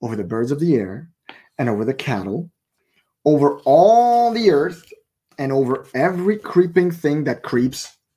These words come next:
on the earth.'" So God created man in his own image. In the image of God, he created him, male and female, he crea-, he created them.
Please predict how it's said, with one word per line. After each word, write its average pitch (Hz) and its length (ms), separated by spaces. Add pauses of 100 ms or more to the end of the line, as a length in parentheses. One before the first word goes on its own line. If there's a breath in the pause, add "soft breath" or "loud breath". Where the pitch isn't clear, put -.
on 107 220
the 156 140
earth.'" - 360 (960)
So 117 140
God 175 300
created 180 340
man 170 280
in 143 80
his 139 140
own 165 160
image. 135 380 (220 loud breath)
In 160 120
the 175 60
image 220 240
of 208 160
God, 160 300
he 165 60
created 151 420
him, 135 200
male 180 220
and 214 160
female, 165 360
he 165 60
crea-, 127 380
he 147 180
created 117 460
them. 165 320